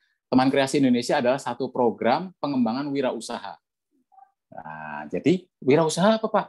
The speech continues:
Wirausaha itu entrepreneur, bisnis. Lah kan saya masih S M A,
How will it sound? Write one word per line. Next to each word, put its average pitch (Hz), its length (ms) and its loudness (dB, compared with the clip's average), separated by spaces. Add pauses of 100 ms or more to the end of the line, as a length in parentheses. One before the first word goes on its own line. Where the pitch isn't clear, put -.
Wirausaha 147 360 0
itu 233 400 -4 (120)
entrepreneur, 190 640 -2
bisnis. 175 560 -6 (320)
Lah 180 120 0
kan 254 160 2
saya 240 200 2
masih 202 440 2 (240)
S 165 160 -4
M 247 160 -2
A, 156 240 -6